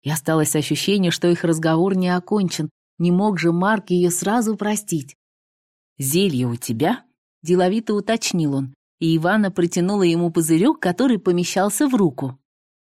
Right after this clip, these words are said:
«Его лучше разбавить в воде или чае, а то он очень противный на вкус». «А сколько он действует?»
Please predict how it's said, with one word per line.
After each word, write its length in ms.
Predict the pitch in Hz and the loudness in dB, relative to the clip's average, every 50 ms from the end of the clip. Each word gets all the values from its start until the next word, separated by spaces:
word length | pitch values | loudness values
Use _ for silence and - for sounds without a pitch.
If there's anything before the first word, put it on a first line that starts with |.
| _ - | _ -6
«Его 260 | 196 190 208 190 214 | -2 -2 0 2 2
лучше 300 | 240 311 330 - - 214 | 2 2 2 0 0 0
разбавить 560 | 190 196 202 190 196 247 311 311 247 196 - | 2 2 0 0 0 0 0 2 0 -2 -2
в 80 | 175 175 | -2 0
воде 380 | 196 190 196 185 180 220 262 | 0 2 2 2 2 2 0
или 340 | 247 - - 226 226 208 254 | 0 0 0 -2 0 0 0
чае, 500 | 240 - - 208 190 180 170 156 151 156 - _ _ | -2 -2 0 0 0 2 0 0 -2 -6 -10 _ _
а 100 | - 175 | -8 -4
то 140 | - 196 185 | 0 0 0
он 120 | 185 185 190 | 2 2 0
очень 280 | 190 - - 190 185 | -2 -2 -2 -2 0
противный 520 | 175 185 180 185 - - 202 190 202 208 208 | 0 0 0 0 0 -2 -2 0 0 0 2
на 160 | 214 247 262 | 2 0 0
вкус». 400 | - - - 156 143 - - - _ _ _ _ _ _ _ _ _ | -2 -6 -10 -8 -8 -8 -10 -12 _ _ _ _ _ _ _ _ _
«А 100 | - 143 | -8 -8
сколько 360 | 156 - - 202 214 214 196 233 | -6 -4 -2 -2 -2 0 0 0
он 200 | 233 254 247 214 | 2 2 2 2
действует?» 640 | 214 247 233 175 - - - 127 123 120 - - | 2 2 0 0 -2 -4 -6 -6 -6 -6 -8 -14